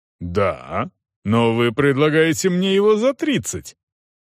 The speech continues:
«Но вы же не будете продавать его интендантам,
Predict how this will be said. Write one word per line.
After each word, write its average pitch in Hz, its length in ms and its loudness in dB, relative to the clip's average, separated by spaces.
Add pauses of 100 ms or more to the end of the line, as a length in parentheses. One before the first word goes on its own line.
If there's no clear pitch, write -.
(200)
«Но 139 360 0
вы 147 280 4
же 117 200 2
не 127 180 4
будете 107 580 0
продавать 120 560 2
его 123 260 4
интендантам, 107 720 0